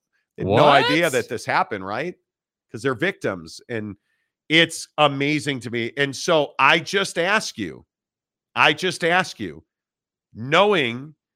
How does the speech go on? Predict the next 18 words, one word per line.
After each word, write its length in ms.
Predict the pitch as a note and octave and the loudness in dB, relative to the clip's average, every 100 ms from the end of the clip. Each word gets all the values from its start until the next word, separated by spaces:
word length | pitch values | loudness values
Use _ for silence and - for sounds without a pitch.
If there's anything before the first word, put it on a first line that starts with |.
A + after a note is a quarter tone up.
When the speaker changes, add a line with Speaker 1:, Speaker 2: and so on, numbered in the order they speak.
| _ | _
Speaker 1:
that 280 | - C#3+ D#3+ | -2 -2 -2
Jim 240 | D#3 E3+ E3+ | -4 -4 0
Harbaugh 420 | F3 F#3 E3+ D3 | 0 2 4 2
is 120 | C3+ | 0
missing 340 | D3+ D#3 D3+ A#2+ | -8 -8 -8 -8
half 340 | B2 E3 E3 | -2 -2 -2
your 140 | F3 | -6
games 580 | C#3 E3 E3+ D#2 E2+ - _ _ _ _ | -4 -4 -6 -8 -14 -20 _ _ _ _
and 260 | D3+ D3+ | 2 4
you're 240 | C#3+ D3+ D3+ _ | 2 0 -2 _
undefeated 720 | C#3+ E3 F3 - G3+ G#3 F3 | 2 4 2 -4 -6 -2 0
at 160 | C#3+ C3 | 0 -2
ten 200 | D#3+ D#3 | -2 0
and 120 | D3 | 0
oh, 360 | F#3 C#3+ C2 - _ _ _ _ _ _ _ _ _ _ _ _ _ | 0 -2 -8 -20 _ _ _ _ _ _ _ _ _ _ _ _ _
and 160 | B2 C3+ | 0 2
he's 220 | C#3+ C#3+ | 2 -2
missed 320 | E3 D#3 D3 | -2 -2 -4